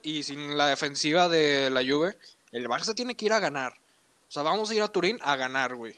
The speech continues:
No, no queda de otra. No va a estar Matthijs de Ligt, no va a estar Chiellini, si no me equivoco, y no sé si Bonucci.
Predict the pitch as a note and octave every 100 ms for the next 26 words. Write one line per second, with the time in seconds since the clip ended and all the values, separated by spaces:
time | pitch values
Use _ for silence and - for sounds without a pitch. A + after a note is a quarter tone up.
0 | _ - B2+ C#3 C#3+ D3 - G3 F#3+ D3
1 | C#3 A#2+ A2+ - _ _ _ _ _ _
2 | _ - - _ _ B2+ C3+ C#3 D3+ D3+
3 | D3+ D3+ D3 C#3 - C#3 C3+ C3+ C3 D#3
4 | E3 D3+ D3 C#3+ - C#3+ C#3+ C#3+ - C3
5 | C3+ D#3 E3+ D#3 C#3 C#3 C#3+ C#3+ D#3 -
6 | E3+ E3+ E3 _ - - - - C3+ D3
7 | C3+ B2 A#2+ A#2 -